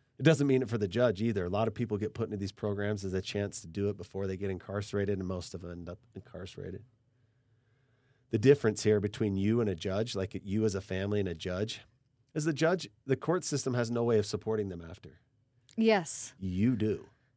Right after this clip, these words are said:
Speaker 2: And that is the most massive component. And that, that's what's so interesting is it's, it's lack of knowledge that's really the big problem
Speaker 1: Yeah.
Speaker 2: there, right? It's not, it's not desire. It's not resources. It's l-, literally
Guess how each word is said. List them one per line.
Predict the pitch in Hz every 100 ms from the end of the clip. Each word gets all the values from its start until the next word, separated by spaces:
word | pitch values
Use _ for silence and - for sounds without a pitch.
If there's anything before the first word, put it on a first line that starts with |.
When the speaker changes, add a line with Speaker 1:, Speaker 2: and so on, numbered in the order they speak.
| _ _ -
Speaker 2:
And | 233 226
that | 240 -
is | 240 208 -
the | 202
most | 185 180 -
massive | 175 175 - 170 -
component. | 151 143 170 143 101 -
And | 160 151 - 165
that, | 175 -
that's | 202 -
what's | 185
so | 196 170
interesting | 185 190 - 160 147
is | 147
it's, | 165 - - - -
it's | 185 - - - _ -
lack | 180 220 208
of | 202 156
knowledge | 165 156 160 214 165 110 113 - -
that's | 175 -
really | 156 147 180 170 151
the | 147
big | 131 160 135
problem | - 156 160 131 113
Speaker 1:
Yeah. | 156
Speaker 2:
there, | -
right? | 151 147 180
It's | 208 -
not, | 220 214
it's | 208 -
not | 185 -
desire. | 185 160 190 220 240 254 240 - -
It's | 180 -
not | 185 151 -
resources. | 196 247 - 240 233 240 233 226 220 - - _
It's | - 208 - 165
l-, | - _
literally | 170 170 220 277 208 160 151